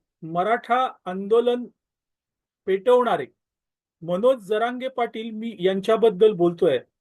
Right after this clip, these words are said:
देवेंद्र फडणवीस मुख्यमंत्री झाल्यावर मनोज जरांगे पाटील यांना आनंद झाला,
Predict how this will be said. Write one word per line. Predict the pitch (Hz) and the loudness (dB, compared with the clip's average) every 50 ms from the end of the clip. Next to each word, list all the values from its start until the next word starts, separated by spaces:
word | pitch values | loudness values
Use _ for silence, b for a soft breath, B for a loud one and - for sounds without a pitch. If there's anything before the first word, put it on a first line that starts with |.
| _ _ _ _ _ _ _ _ _ _ _ - | _ _ _ _ _ _ _ _ _ _ _ -6
देवेंद्र | 143 156 190 220 247 254 277 277 277 277 277 - | 2 4 6 6 6 6 6 4 2 2 2 4
फडणवीस | 262 254 262 269 262 247 254 254 269 262 - - _ _ _ _ _ _ _ - | 4 4 6 4 2 2 -6 -6 -6 -8 -12 -20 _ _ _ _ _ _ _ -10
मुख्यमंत्री | 185 190 196 190 - 269 269 269 262 254 247 233 262 240 269 226 | -8 -8 -8 -6 -2 0 0 0 0 -2 -6 -6 -6 -6 -6 -2
झाल्यावर | 185 214 220 220 226 226 226 214 170 151 170 - _ _ _ _ _ _ _ _ _ _ _ _ - | 0 2 4 4 4 6 6 6 4 4 0 -4 _ _ _ _ _ _ _ _ _ _ _ _ -8
मनोज | 175 170 196 214 254 277 269 | -4 -2 0 4 4 4 4
जरांगे | 262 233 240 240 254 254 262 247 262 269 | 4 2 2 2 2 0 -2 0 -2 -2
पाटील | 262 247 240 240 - 254 247 247 233 | 0 -2 -4 -4 -4 -8 -6 -2 -2
यांना | 226 233 233 247 247 233 - _ _ _ | -2 -2 -2 -4 -4 -6 -8 _ _ _
आनंद | - 175 196 214 233 247 262 254 | -6 -6 -4 -4 -4 -2 2 2
झाला, | 247 202 220 214 196 165 147 147 | 2 4 4 2 2 2 0 -2